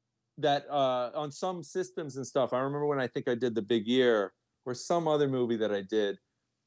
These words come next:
that it was like, "Well, let's just do it like printer lights." But honestly, I liked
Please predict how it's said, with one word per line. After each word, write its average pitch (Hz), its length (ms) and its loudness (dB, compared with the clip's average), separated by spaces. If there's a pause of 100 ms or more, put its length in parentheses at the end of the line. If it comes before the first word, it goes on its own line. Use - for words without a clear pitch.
(160)
that 139 240 4
it 160 60 6
was 139 140 6
like, 139 160 4
"Well, 165 100 8
let's 175 160 4
just 156 180 -2
do 156 140 8
it 147 40 8
like 127 200 2
printer 151 240 0
lights." 120 260 2
But - 220 -6
honestly, 214 580 -4
I 139 160 0
liked 160 460 0